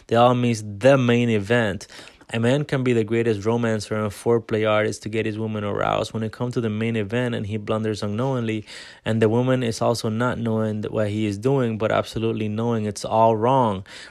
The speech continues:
pretends finally to have an orgasm because she knows that the way he's doing it, she'll never have one, and she wants to get the whole thing over with to end the boredom and her pain. And there have been lots of books written on how to arouse,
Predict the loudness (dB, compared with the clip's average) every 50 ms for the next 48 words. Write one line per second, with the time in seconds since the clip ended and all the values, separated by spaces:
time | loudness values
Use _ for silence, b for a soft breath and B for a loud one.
0 | B -4 -2 -2 0 0 0 -2 -2 0 0 0 2 2 2 0 0 0 -2 -2
1 | -2 0 0 0 0 0 0 0 2 2 2 2 0 0 -2 -4 -4 -4 -2 -2
2 | -4 -4 -4 -6 -6 -4 -2 0 0 0 0 0 -2 -2 0 0 0 0 0 -2
3 | -6 -4 -4 -2 0 2 2 2 2 2 0 -4 B B B B B B B B
4 | _ -2 -2 -2 0 2 2 2 2 2 2 2 0 -2 -2 -6 -12 _ -16 -12
5 | -10 -4 0 0 0 2 2 2 2 2 0 0 2 2 4 4 2 2 -2 -4
6 | -4 -4 -4 -4 -6 -6 -6 -6 -4 -2 -2 -2 -2 -2 -4 -2 -2 -2 0 0
7 | -2 -2 -2 -2 -4 -4 -4 -4 -4 -2 0 0 0 0 -2 -2 0 0 0 -2
8 | -4 -6 -8 -8 -6 -4 -4 -4 -4 -6 -6 -4 -2 0 0 0 0 -2 -4 -6
9 | -6 -6 -6 -6 -6 -6 -6 -4 -4 -6 -8 -10 B B B B B B B B
10 | B -2 0 2 2 2 0 0 0 0 0 0 0 0 -2 -2 -4 -8 -4 -2
11 | 0 0 0 -2 -4 -4 -2 -2 -2 -2 -4 -4 -6 -6 -8 -6 -4 -4 -2 -2
12 | -2 -2 -2 -2 -2 -2 -2 -4 -4 -6